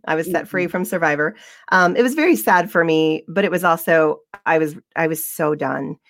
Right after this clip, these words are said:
Speaker 1: And I remember walking up to tribal council and, again, five hundred stairs to get there. It was crazy. And, uh, at this point, I'd been out there for nine days. And so I was, like, exhausted. And I had been so sick. Like,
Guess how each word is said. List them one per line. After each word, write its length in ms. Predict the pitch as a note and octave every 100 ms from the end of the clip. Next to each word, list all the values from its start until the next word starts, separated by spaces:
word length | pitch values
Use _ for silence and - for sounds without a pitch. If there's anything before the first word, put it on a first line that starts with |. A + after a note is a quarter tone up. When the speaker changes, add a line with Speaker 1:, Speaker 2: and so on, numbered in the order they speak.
| _ _
Speaker 1:
And 160 | - F3+
I 140 | E3+
remember 920 | G#3 A3 G#3 F3 E3+ E3 D#3 E3+ F3 - _ -
walking 480 | E3+ E3+ F3 F#3
up 100 | E3
to 80 | D#3+
tribal 320 | D#3+ D#3 D#3
council 480 | D#3+ D#3 D#3 D#3+ D#3
and, 240 | - D#3+ D#3 _ _
again, 520 | - D#3+ F3 D#3 D3+ -
five 280 | - D3+ D3
hundred 260 | D3+ C#3
stairs 340 | - C3+ E2 -
to 100 | -
get 160 | D3+
there. 100 | -
It 60 | D#2+
was 120 | -
crazy. 540 | - - D#3+ C#3+ D#3 - - - _
And, 300 | F3 F3 E3
uh, 220 | D#3 D3+
at 160 | - E3+
this 160 | D#4 F4+
point, 320 | - F#3+ -
I'd 160 | E3+
been 120 | F3 E3+
out 120 | D#3
there 140 | D#3+
for 100 | -
nine 260 | D#3+ D3 D3
days. 460 | C#3+ C#3+ B2+ - -
And 260 | D#3+ D#3 D3
so 380 | - E3 D#3 -
I 200 | E3 F3+
was, 300 | F3 D#3+ -
like, 360 | C3+ - - _ _ _ -
exhausted. 960 | E3 D3+ C3+ C3+ D3+ C#3 C#3 - D3 -
And 140 | E3
I 100 | E3+
had 200 | G#3+ A3
been 280 | F3+ D#3 D3+
so 420 | - - - D#3
sick. 460 | D#3 - D3 F#3 - -
Like, 260 | E3+ -